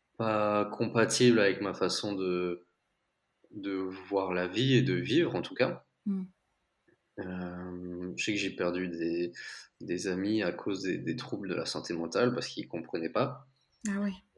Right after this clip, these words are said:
Speaker 1: Euh, je sais pas, maintenant, je, j'essaye de, de faire confiance à mon intuition.
Speaker 2: Mm.
Speaker 1: Et je sais que quand je rencontre des personnes,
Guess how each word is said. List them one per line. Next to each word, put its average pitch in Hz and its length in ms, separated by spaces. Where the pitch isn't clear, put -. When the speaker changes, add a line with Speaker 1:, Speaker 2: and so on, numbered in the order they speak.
Speaker 1:
Euh, 95 600
je 113 80
sais 123 200
pas, 113 180
maintenant, 113 500
je, 104 420
j'essaye 101 640
de, 98 1000
de 98 180
faire 95 240
confiance 101 440
à 107 80
mon 98 220
intuition. 113 800
Speaker 2:
Mm. 202 160
Speaker 1:
Et 110 80
je 107 100
sais 151 140
que 147 100
quand 110 280
je 104 120
rencontre 120 460
des 107 100
personnes, 135 600